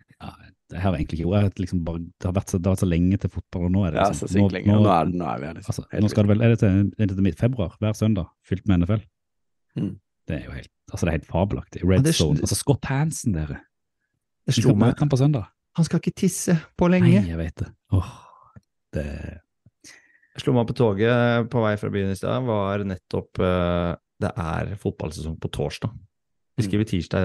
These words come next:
Speaker 3: dag. Det er knappe timer igjen til det første avspark og en fantastisk åpningskamp. Vi får se
Speaker 1: Ja.
Speaker 3: Patrick Mahomes, da.
Speaker 1: Jeg gjør mye.
Speaker 2: Og Jared
Speaker 1: Altså,
Speaker 2: Goff.
Speaker 1: Jared Goff.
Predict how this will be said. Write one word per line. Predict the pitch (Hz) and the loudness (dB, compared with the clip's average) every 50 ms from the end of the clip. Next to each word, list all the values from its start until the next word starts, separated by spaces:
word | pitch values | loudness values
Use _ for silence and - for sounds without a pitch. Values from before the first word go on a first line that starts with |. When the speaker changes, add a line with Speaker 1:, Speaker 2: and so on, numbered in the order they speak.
| 95 | 0
Speaker 3:
dag. | 135 156 - _ _ _ | -2 -4 -6 _ _ _
Det | - 85 85 | -8 -6 -4
er | 78 69 73 82 87 87 90 - - - - 110 110 - | -4 -4 -4 -4 -4 -4 -6 -8 -10 -10 -10 -12 -12 -12
knappe | - - - 123 123 123 - - - - - 85 - | -10 -4 -2 0 0 -2 -2 -6 -14 -12 -10 -8 -6
timer | - 120 104 85 80 78 80 | -2 -2 -2 0 -2 -2 -2
igjen | 90 92 90 92 110 110 | -2 -2 -2 -2 -2 -2
til | - 110 95 95 | -2 -4 -2 -2
det | 90 90 90 90 87 87 82 85 85 85 85 85 85 85 85 87 87 87 95 | -2 0 0 0 -2 -2 -2 -2 -2 -2 -2 -4 -4 -4 -4 -6 -6 -8 -6
første | - - 101 - - 92 | -6 -6 -6 -4 -4 -4
avspark | 92 87 - - 90 92 - - - 87 | -4 -4 -4 -6 -6 -6 -6 -6 -4 -2
og | 90 90 87 85 87 87 85 85 82 78 80 71 | 0 0 0 0 0 0 0 -2 -2 -2 -2 -2
en | 82 90 90 90 87 87 | -2 -2 -2 -2 -4 -6
fantastisk | - - 95 90 - 82 80 - - 87 95 - | -6 -8 -10 -8 -8 -10 -10 -10 -10 -10 -6 -6
åpningskamp. | - 80 73 76 78 - 107 147 202 - - - _ | -6 -6 -6 -6 -4 -2 -2 -2 -2 -4 -8 -10 _
Vi | - 101 | -6 -4
får | - - - | -4 -4 -6
se | - 92 | -4 -4
Speaker 1:
Ja. | |
Speaker 3:
Patrick | - - - - - 82 | -4 -6 -6 -8 -6 -4
Mahomes, | 85 87 87 82 78 - - - - | -2 -2 -2 0 -2 -2 -4 -4 -4
da. | - - - - _ _ _ _ _ _ _ _ _ - | -4 -4 -4 -6 _ _ _ _ _ _ _ _ _ -6
Speaker 1:
Jeg | - 73 85 | -2 0 2
gjør | 92 | 2
mye. | 82 71 82 - _ _ _ _ _ _ - - - _ _ _ _ _ _ _ _ _ _ _ _ _ _ _ _ - | 2 0 -2 -4 _ _ _ _ _ _ -20 -20 -20 _ _ _ _ _ _ _ _ _ _ _ _ _ _ _ _ 2
Speaker 2:
Og | 127 107 95 | 2 2 4
Jared | 98 85 78 90 | 2 2 2 2
Speaker 1:
Altså, | |
Speaker 2:
Goff. | 90 80 82 | 2 2 2
Speaker 1:
Jared | 82 80 80 80 | 0 0 0 0
Goff. | 78 - - - - - - | 0 -2 -2 -4 -8 -18 -18